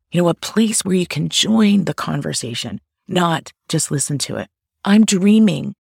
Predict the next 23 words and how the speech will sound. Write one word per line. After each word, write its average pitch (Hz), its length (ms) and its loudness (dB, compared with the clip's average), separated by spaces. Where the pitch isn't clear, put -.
of 156 160 -2
a 160 40 0
social 208 580 2
ecosystem 151 840 0
of 139 280 2
learning 139 540 2
where 170 540 2
I 156 120 2
can 151 340 -2
be 202 200 4
the 220 120 4
learner 151 440 0
and 240 460 0
be 190 160 -2
the 175 180 2
expert, - 580 -4
where 180 160 0
you 185 240 4
can 180 180 0
be 156 120 -2
seen, 160 560 2
be 208 200 4
heard, 180 480 -2